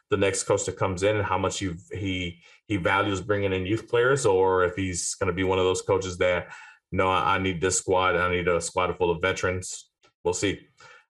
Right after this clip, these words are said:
Uh, but yeah, that's, that's who I'm keeping. That's who I'm going. Um, that's who I'm tossing out.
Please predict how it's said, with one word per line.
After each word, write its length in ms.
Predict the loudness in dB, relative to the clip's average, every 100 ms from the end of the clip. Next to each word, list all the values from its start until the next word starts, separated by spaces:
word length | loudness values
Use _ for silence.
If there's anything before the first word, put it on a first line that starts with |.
| _
Uh, 300 | 0 2 2
but 120 | 2 2
yeah, 220 | 2 -2 -2
that's, 260 | -2 0
that's 220 | 0 2 2
who 120 | 0
I'm 140 | 0
keeping. 300 | -4 -4 0
That's 200 | 0 0
who 100 | 0
I'm 160 | -2 0
going. 300 | 0 -2 -4
Um, 140 | -2 0
that's 180 | 0 -2
who 80 |
I'm 160 | -2 -4
tossing 360 | -4 -4 -4 -6
out. 200 | -6